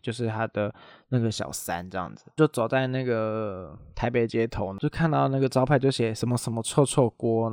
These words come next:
我想说，干，这个街道真的也太丑了吧。<laughs> 但是，但是台北的那种小巷子里面的那种很多店家林立的那种感觉，就真的就是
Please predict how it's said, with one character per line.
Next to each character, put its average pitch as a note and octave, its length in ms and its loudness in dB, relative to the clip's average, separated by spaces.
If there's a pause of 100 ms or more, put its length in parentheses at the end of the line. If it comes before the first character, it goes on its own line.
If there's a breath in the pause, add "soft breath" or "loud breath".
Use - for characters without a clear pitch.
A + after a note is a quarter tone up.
我 F#3+ 100 4
想 F3 100 2
说， E3 180 2
干， F3 260 4
这 E3+ 120 4
个 D#3+ 140 4
街 C#3 240 -2
道 C3+ 200 2
真 C3 140 -2
的 B2 180 -6 (220)
也 A#2+ 60 -6
太 E3 180 4
丑 A2 300 0
了 F#2+ 100 -4
吧。 - 400 2 (400)
<laughs> - 460 -18
但 G3+ 120 8
是， F#3+ 280 8 (160)
但 G#3+ 160 12
是 G3+ 80 4
台 D#3+ 200 8
北 C#3 200 8
的 B2+ 100 6
那 C#3 140 4
种 A#2+ 180 4
小 A2+ 260 2
巷 C3 240 2
子 A#2 140 -2
里 F#2+ 160 -4
面 A#2 400 -2
的 G2+ 300 0 (400 soft breath)
那 C#3 160 4
种 G#2+ 340 2
很 A2+ 180 0
多 B2+ 220 6
店 C3 260 6
家 A#2+ 440 4 (180)
林 A#2+ 260 -2
立 D3+ 160 8
的 B2 180 4
那 B2 100 -4
种 A#2+ 120 0
感 A2 180 -4
觉， G#2+ 140 -4
就 C3+ 140 -2
真 D3+ 160 2
的 C#3+ 80 0
就 C3+ 140 2
是 C3 320 2